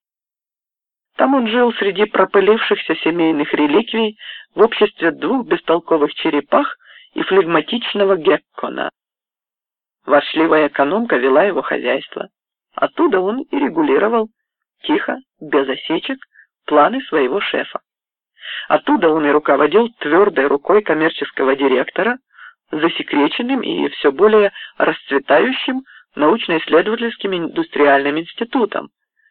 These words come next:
через который баварские промышленники оплачивали баварские политические партии, пропорционально их значению для капитала.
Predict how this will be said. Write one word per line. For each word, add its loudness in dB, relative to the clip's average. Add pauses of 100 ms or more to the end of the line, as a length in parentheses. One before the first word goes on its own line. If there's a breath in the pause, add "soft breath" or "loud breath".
(140)
через -2
который 2
баварские 2
промышленники -4 (340 loud breath)
оплачивали 0
баварские 4
политические -2
партии, -2 (720)
пропорционально 0
их -10
значению -6
для -4
капитала. -8